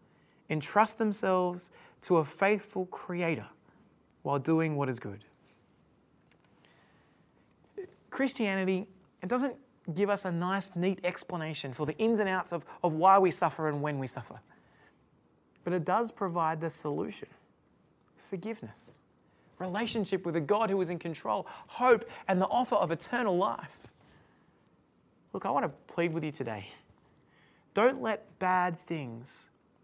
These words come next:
turn you away from a good God. Trust the one who knows what it's like to suffer more than any of us ever will, the one who came and suffered for us. Don't face a future of suffering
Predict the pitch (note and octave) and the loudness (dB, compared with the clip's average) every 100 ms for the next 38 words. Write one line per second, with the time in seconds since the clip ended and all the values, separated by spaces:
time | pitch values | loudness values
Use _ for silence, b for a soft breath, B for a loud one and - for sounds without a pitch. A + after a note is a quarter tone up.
0 | _ - - G3 F#3 F3 D#3+ E3 D#3 D3+ | _ -14 -4 -2 0 -2 -2 -2 -4 -6
1 | C#3+ B2+ B2+ A2+ G#2+ G#2+ - _ _ _ | -6 -6 -6 -6 -8 -12 -20 _ _ _
2 | _ _ _ b b b b b _ - | _ _ _ b b b b b _ -14
3 | - - B3+ - - b b b F#3+ D#3+ | -10 0 0 0 -12 b b b 2 2
4 | F3+ A3+ G#3+ F3 F3 F#3 G3 A3 F#3 F#3 | 2 2 2 0 2 2 6 6 6 2
5 | G#3 - F#3 G3 F#3+ E3+ - F3 F3 E3+ | 2 2 4 4 4 -4 -2 0 0 0
6 | F#3+ F#3+ - B3 C4 F#3 D#3+ G3 F#3 E3 | 0 0 0 2 4 4 4 4 4 4
7 | C#3 B2+ B B B G#3+ B3 A3 G#3+ - | 2 0 B B B 8 8 6 2 0
8 | A3 A#3+ A#3 G#3 G#3 G3 E3+ E3 C3 - | -4 0 0 -2 -2 -2 -2 -4 -6 -12
9 | - B B - E4 F#4+ - B B - | -20 B B 0 0 0 -6 B B -2
10 | A3+ A#3+ A3 - - G#3+ - G#3+ F3 - | 2 2 0 -4 -2 -4 0 -2 -2 -4
11 | G#3+ F#3+ G3+ G3 | -2 -2 0 -2